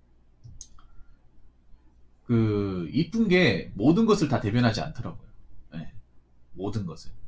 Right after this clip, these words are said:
왜 남자분들 중에 왜 그런 거 있잖아. 뭐 내 아는 친구가 뭐 신부가 이쁘고 하면 막 부럽고 하잖아요. 그, 그, 근데 살고 알고 보면 그렇게 부러운 것도 아닙니다. 네.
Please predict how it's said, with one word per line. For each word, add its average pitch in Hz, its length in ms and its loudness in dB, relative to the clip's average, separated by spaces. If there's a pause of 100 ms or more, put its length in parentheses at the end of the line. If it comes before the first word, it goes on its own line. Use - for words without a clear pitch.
(120)
왜 131 140 2
남자분들 175 480 8
중에 143 180 6
왜 113 160 8
그런 160 180 4
거 135 60 6
있잖아. 85 240 0
뭐 82 240 0 (1300)
내 107 80 8
아는 151 160 12
친구가 151 540 12
뭐 92 140 8
신부가 196 440 6
이쁘고 127 260 2
하면 113 220 2
막 92 160 -2
부럽고 170 320 4
하잖아요. 110 380 2 (800)
그, - 160 -16
그, 254 120 -10
근데 247 300 4
살고 277 480 2
알고 - 240 4
보면 240 140 2
그렇게 - 260 -2
부러운 220 260 2
것도 226 220 0
아닙니다. 82 420 -6 (720)
네. 92 260 -10